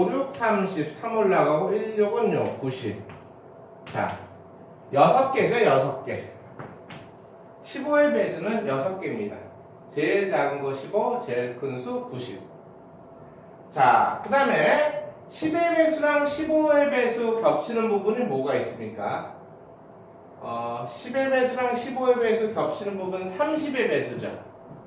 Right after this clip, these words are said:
자, 삼십의 배수를 쭉 버리겠습니다. 십의 배수도 되고 십오의 배수도 되는 건 한마디로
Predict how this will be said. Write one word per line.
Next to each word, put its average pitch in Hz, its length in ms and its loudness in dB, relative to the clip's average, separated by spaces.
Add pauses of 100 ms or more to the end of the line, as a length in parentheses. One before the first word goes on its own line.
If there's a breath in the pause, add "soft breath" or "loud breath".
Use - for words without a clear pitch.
(440)
자, - 120 -4
삼십의 311 600 0
배수를 226 540 4
쭉 247 260 -2
버리겠습니다. 139 720 -2 (580)
십의 269 360 -2
배수도 214 480 2
되고 170 320 2
십오의 226 560 4
배수도 160 440 -4
되는 123 280 -4
건 - 200 -2
한마디로 208 920 0